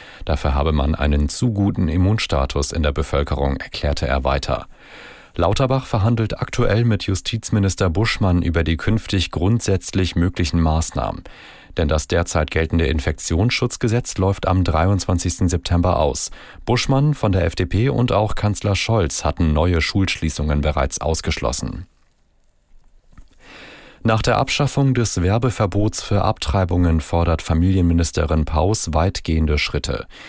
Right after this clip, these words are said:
So sollten etwa verschiedene Methoden der Schwangerschaftsabbrüche Teil der Ausbildung von Ärztinnen und Ärzten werden, sagte die Grünen-Politikerin dem Tagesspiegel. Sie sei darüber mit Gesundheitsminister Lauterbach bereits im Gespräch.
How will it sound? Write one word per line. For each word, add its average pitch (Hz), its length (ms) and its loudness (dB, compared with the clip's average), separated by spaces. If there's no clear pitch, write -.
So 78 140 -2
sollten 78 460 0
etwa 76 320 0
verschiedene 98 500 2
Methoden 92 500 2
der 76 160 2
Schwangerschaftsabbrüche 73 1160 0
Teil 82 280 0
der 80 160 2
Ausbildung 85 520 0
von 76 180 -2
Ärztinnen 82 500 0
und 80 120 0
Ärzten 80 460 0
werden, 67 360 0
sagte 69 360 -2
die 69 140 -2
Grünen-Politikerin 76 1040 0
dem 73 160 0
Tagesspiegel. 78 800 -2
Sie - 120 -2
sei 98 240 2
darüber 110 320 2
mit 98 180 2
Gesundheitsminister 95 840 2
Lauterbach 85 540 0
bereits 80 360 0
im 80 160 0
Gespräch. 78 600 -2